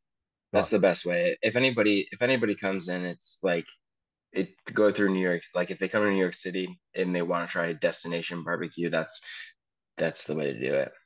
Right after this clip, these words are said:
Speaker 1: Yeah, we get a lot of people that come in from the city because they're like, it's easier to come out, out, drive the same amount of distance 'cause, like, the tra-, the anti-commute and then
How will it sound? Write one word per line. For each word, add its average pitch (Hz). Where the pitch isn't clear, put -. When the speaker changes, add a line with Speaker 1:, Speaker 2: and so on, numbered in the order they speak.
Speaker 1:
Yeah, 95
we 98
get 131
a 127
lot 107
of 107
people 98
that 87
come 95
in 98
from 92
the 104
city 120
because 85
they're 90
like, 78
it's 95
easier 92
to 90
come 92
out, 85
out, 85
drive 92
the 90
same 92
amount 87
of 78
distance 85
'cause, 82
like, 80
the 80
tra-, 87
the 82
anti-commute 85
and 80
then 80